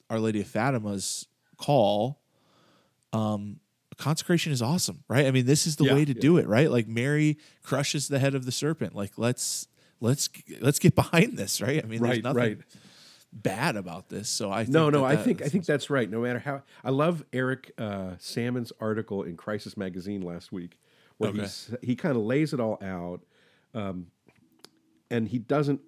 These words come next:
Speaker 2: take sides, but he says exactly what you just said, that regardless, this is a very <laughs> good thing,
Speaker 1: Yeah.
Speaker 2: especially for the Pope who has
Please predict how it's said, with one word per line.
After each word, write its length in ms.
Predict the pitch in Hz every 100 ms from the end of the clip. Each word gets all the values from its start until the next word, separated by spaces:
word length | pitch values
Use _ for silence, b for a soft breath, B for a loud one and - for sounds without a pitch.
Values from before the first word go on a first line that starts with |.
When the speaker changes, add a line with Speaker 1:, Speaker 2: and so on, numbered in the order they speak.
| _
Speaker 2:
take 260 | - 117 -
sides, 600 | - 104 85 76 98 - _ b b b b _ _
but 160 | 120 113
he 80 | 110
says 400 | - 117 101 - _ - _
exactly 400 | 95 110 110 135
what 60 |
you 40 | 135
just 160 | 160
said, 300 | - 175 80
that 160 | 98 101 _ b b b -
regardless, 560 | 117 117 180 190 127
this 180 | - 131
is 100 | 170
a 80 | 180
very 340 | 135 127 127
<laughs> 200 | 120 -
good 160 | - 139
thing, 560 | - 190 160 - - 101 B B B B
Speaker 1:
Yeah. 60 |
Speaker 2:
especially 380 | 127 180 196 180
for 180 | 160 143
the 100 | 120
Pope 400 | - 180 156 -
who 120 | 135
has 400 | 117 165 143 123